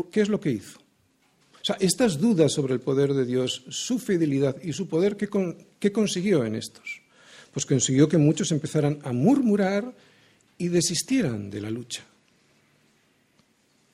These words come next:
Es una guerra. Por eso he de saber que tendré que ser valiente. Los cobardes no han sido llamados a esta guerra.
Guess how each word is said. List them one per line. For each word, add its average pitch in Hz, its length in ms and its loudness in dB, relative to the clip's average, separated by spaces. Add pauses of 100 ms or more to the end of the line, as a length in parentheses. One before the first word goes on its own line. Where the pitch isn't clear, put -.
(680)
Es 214 400 6
una 220 180 6
guerra. 226 400 2 (1080)
Por 139 160 4
eso 175 280 8
he 151 80 6
de 143 100 4
saber 147 400 4
que 143 100 -4
tendré 131 300 2
que 160 80 0
ser 156 240 2
valiente. 131 540 4 (2000)
Los 143 180 2
cobardes 202 420 10
no 185 240 10
han 254 140 10
sido 233 300 2
llamados 214 540 4
a 110 80 -2
esta 107 280 -4
guerra. 123 440 2